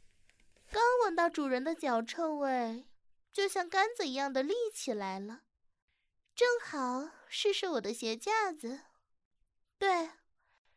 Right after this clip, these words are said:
脱下一只鞋之后，把它挂在你的大鸡巴上。<laughs> 真他妈好看呀，这鸡巴鞋架子。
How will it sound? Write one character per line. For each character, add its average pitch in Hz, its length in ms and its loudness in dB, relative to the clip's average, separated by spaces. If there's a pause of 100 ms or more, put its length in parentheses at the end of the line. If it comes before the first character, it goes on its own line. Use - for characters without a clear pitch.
(340)
脱 392 200 4
下 403 220 6
一 349 100 -2
只 339 160 -2
鞋 269 240 2
之 311 220 -2
后， 311 560 0 (320)
把 254 120 2
它 269 160 0
挂 403 300 6
在 311 160 0
你 247 140 -6
的 220 120 -2
大 269 180 -2
鸡 311 260 -6
巴 277 240 -2
上。 262 420 -8 (840)
<laughs> - 540 0 (580)
真 539 200 10
他 698 160 0
妈 415 80 6
好 339 220 4
看 330 400 2
呀， 269 260 0
这 349 140 -2
鸡 294 180 -6
巴 269 140 0
鞋 277 240 -4
架 302 340 2
子。 - 280 -10